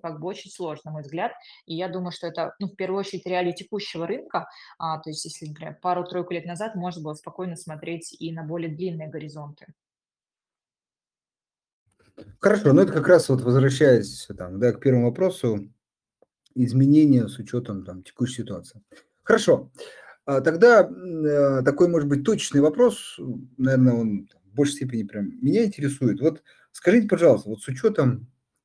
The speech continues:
Speaker 2: ну, скажем так, прогнозирования на год плюс-минус. Вот есть такая компания, которая, я думаю, многих не оставляет в покое, как Озон. Вот, если оставить там иностранную прописку и вот так далее, просто посмотреть на бизнес. То есть, с одной стороны, э, бизнес, э, генерит убытки,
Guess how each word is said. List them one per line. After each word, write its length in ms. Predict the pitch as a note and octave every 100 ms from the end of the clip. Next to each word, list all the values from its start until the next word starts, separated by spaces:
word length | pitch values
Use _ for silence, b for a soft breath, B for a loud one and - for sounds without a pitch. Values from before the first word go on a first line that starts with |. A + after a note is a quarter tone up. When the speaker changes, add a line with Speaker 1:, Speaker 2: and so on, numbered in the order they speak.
| _ C3+
Speaker 2:
ну, 300 | A#2 F#2+ -
скажем 300 | - G#2+ F#2+
так, 120 | G2+
прогнозирования 640 | B2 C#3 C#3+ E3+ C#3+ A#2+
на 120 | A#2 A#2+
год 300 | D3+ - -
плюс-минус. 500 | A#2+ - G2 - E3+
Вот 200 | G#3 G#3 b b b
есть 220 | F3 G#3
такая 280 | D3 C#3+ D3
компания, 460 | C#3 C#3+ A3+ A#3 D#3+
которая, 360 | B2 C3+ C#3 C3
я 40 |
думаю, 180 | C#3 C#3
многих 420 | E3+ C#3+ G#2 -
не 60 | A#2
оставляет 480 | - C3 C3 A2+ G2+
в 40 |
покое, 320 | C#3 C3+ B3+ -
как 240 | - -
Озон. 360 | B2 B2+ G#2+ - _ _ _ _ _ _ _ _ _ _
Вот, 240 | C3 B2+ C3
если 240 | B3+ B3
оставить 480 | D#3 C#3+ E3+ C3 B2+
там 300 | G2 F#2 F#2
иностранную 540 | A2 A#2+ C3+ A#2+ A#2
прописку 840 | G#2 C#3+ C#3+ A#3 - - D3+ C#3 B2+
и 60 | A#2
вот 140 | A2+
так 140 | C#3+
далее, 200 | F#3+ G#3+
просто 280 | C3 F3 -
посмотреть 280 | - C#3+ C3+
на 80 | B2+
бизнес. 320 | B2+ - -
То 80 | -
есть, 80 | -
с 20 |
одной 240 | F#3 A#3
стороны, 600 | - D#3+ D#3+ E3+ C#3+ C#3 _ _ _ -
э, 200 | A#2+ A#2
бизнес, 720 | C3 F3+ D3 C3 A#2+ - -
э, 140 | A#2
генерит 500 | A2+ C3+ D3+ D3 B2+
убытки, 600 | E3 C4+ C#4+ - F#3+ D#3+